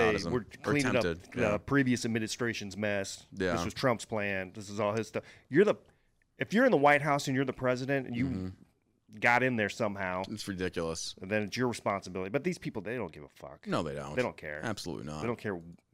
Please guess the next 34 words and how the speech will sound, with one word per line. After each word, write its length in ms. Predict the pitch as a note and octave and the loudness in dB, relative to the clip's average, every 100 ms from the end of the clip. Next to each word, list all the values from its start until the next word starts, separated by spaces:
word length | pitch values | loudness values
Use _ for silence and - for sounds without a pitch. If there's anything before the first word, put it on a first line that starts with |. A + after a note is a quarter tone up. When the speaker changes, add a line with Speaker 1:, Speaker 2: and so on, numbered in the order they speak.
| - | -18
Speaker 2:
how 240 | - F#2 F2 - | -10 -8 -8 -6
bad 180 | F#2 F2 | -4 -4
of 80 | |
a 40 | D#2+ | -6
job 280 | E2+ E2 D#2+ | -8 -6 -8
that 120 | D#2+ | -10
they're 100 | E2 | -10
doing. 340 | D#2+ E2+ F2 F2+ - - - | -10 -8 -10 -12 -14 -16 -12
Speaker 1:
It's 220 | - A2 F#2 | -6 -6 -6
ridiculous. 580 | D2+ C2+ - B1 A#1 | -8 -10 -12 -12 -6
And 180 | B2+ E3 | -2 0
the 60 | D#3+ | 0
same, 360 | - G3+ F3+ | 0 -2 -2
the 100 | D3+ | -2
same 260 | C#3+ G#3 F3 | -2 0 0
people 260 | C3 D3 B2 | 0 2 4
are 80 | |
out 140 | A#2 G#2+ | 4 2
there 100 | G#2 | -2
talking 380 | - G#2 G#2 G2+ | -2 -4 -2 -2
about, 260 | F#2 D#2+ | -2 -2
like, 160 | F2+ F#2+ | -2 -2
you 60 | |
know, 60 | G#2+ | 2
"Oh 60 | C#3+ | 4
my 80 | C3+ | 4
God, 240 | A#2 G2+ | 2 2
now 120 | G#2 | 2
we're 80 | A2+ | 2
negotiating 440 | A2 A2 A2 A2 G2 | 2 2 2 0 -2
with 100 | F2+ | 0
terrorists." 300 | G#2+ B2 A2+ | 0 0 0
Like, 100 | F#2+ | -2
yes, 520 | G#2+ E3+ F#3 - - | 0 0 0 -4 -8